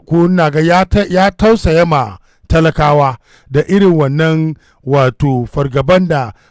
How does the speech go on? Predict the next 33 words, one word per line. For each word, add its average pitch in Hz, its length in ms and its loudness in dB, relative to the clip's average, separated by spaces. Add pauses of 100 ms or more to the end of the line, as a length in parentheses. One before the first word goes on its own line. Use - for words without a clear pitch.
(140)
wannan 156 640 -2
abin 139 360 -4
ya 143 60 0
sa 143 200 -2
su 120 140 -10
cikin, 113 320 -12
ya 151 160 -2
tausaya 135 440 -4
musu. 120 260 -8 (440)
Sa'annan 233 360 0
kuma 208 240 0
politically 202 680 0
kuma 160 320 -2 (300)
ya 233 240 -2
gan 269 180 0
kuma 262 200 0 (140)
opening, 123 400 -2
ya 190 180 -4
san 247 160 -4
kaman 185 420 0 (240)
gaskiya 220 580 0 (240)
wasu 220 380 -2
kuma 226 300 0
sun 233 160 -4
yi 233 120 0
fushi 208 300 0
saboda 220 360 2
wannan 170 360 0
abin 165 340 -2 (320)
suna 170 640 -2 (220)
duban 180 400 0
sauran 190 300 0
candidate 175 580 -2